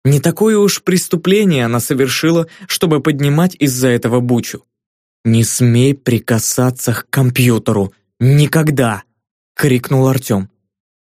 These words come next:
«А то что, убьёшь меня?» с вызовом спросила Вика. У Артёма вдруг перехватило дыхание, в глазах потемнело. «Убьёшь меня, убьёшь,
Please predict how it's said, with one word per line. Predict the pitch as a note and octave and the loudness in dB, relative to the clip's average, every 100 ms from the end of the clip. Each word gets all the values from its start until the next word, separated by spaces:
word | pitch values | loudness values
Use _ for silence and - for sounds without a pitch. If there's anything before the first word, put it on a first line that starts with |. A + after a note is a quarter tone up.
| _ | _
«А | G#3+ | -6
то | A3 B3 | -2 -2
что, | A#3 - G3+ B2 _ | -2 -2 -2 -2 _
убьёшь | - G3 G3 D4+ D#4+ A3+ | -2 0 2 0 0 0
меня?» | G3+ D#3 G#2+ - _ _ _ | 0 2 -2 -6 _ _ _
с | - D3 | -4 0
вызовом | D3 D#3 F3+ G3 | 2 2 2 0
спросила | F#3 - C3 B2 C#3 C3 | 0 -2 -2 0 0 0
Вика. | A#2+ G#2 - - _ _ _ _ _ | 0 -4 -6 -18 _ _ _ _ _
У | - A2+ | -2 0
Артёма | B2 - D#3 D3+ | -2 0 0 0
вдруг | C3+ C3+ D3 - | 0 -2 -2 -4
перехватило | - B2 A#2 B2 A#2+ C3 A#2 A#2 | -2 -2 0 -2 0 0 0 0
дыхание, | B2 - G#2+ G#2 G2+ - _ _ _ - | -2 -2 -2 -2 -6 -8 _ _ _ -4
в | |
глазах | A#2+ B2 G#2 A#2+ - | 0 0 0 -4 -2
потемнело. | A#2+ B2 A#2+ G#2+ G2 G2 _ _ _ _ _ _ _ _ | -4 0 2 2 0 -4 _ _ _ _ _ _ _ _
«Убьёшь | - C#3+ D#3 F#3 F3+ - | -4 -2 0 2 0 -2
меня, | D#3 C3+ B2 A2+ _ _ _ | -2 0 -2 -4 _ _ _
убьёшь, | D3+ D#3+ F3 E3 B2+ - | -2 2 2 2 -2 -10